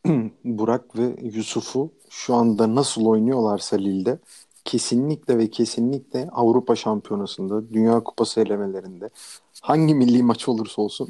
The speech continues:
aynı sistem, aynı şekliyle oynatmalı Erol Hoca, e, şey, Şenol Hoca.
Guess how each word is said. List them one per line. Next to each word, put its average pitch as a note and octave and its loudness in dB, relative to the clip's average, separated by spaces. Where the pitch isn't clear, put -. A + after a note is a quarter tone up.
aynı B2 2
sistem, - -6
aynı A#2+ 0
şekliyle A2 -2
oynatmalı G#2+ -2
Erol G2+ 0
Hoca, F#2+ -4
e, G2+ 0
şey, F#2+ -6
Şenol A2 0
Hoca. G#2+ 2